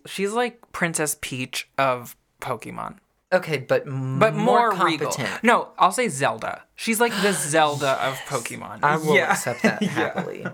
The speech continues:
Speaker 2: Yeah, she's gorgeous. Gardevoir. Mm.
Speaker 1: Um, another one of my faves gosh, this is already getting hard 'cause I only have three left. Um,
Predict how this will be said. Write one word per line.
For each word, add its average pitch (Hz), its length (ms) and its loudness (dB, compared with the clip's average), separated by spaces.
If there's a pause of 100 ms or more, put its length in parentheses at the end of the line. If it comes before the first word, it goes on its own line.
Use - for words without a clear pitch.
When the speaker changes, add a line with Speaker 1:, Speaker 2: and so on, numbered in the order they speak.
Speaker 2:
Yeah, 123 160 -4
she's - 300 0
gorgeous. 143 580 -2
Gardevoir. 120 1400 -6 (640)
Mm. 120 380 -10
Speaker 1:
Um, 160 300 0 (240)
another 151 440 -2
one 180 160 -2
of 202 80 -4
my 240 240 0 (240)
faves 151 1000 -4 (540)
gosh, - 160 -14
this - 140 -18
is - 120 -10
already - 240 -14
getting - 280 -14
hard - 280 -16
'cause - 160 -20
I - 40 -16
only 151 140 -12
have 151 100 -16
three - 180 -12
left. - 380 -12 (580)
Um, 165 720 2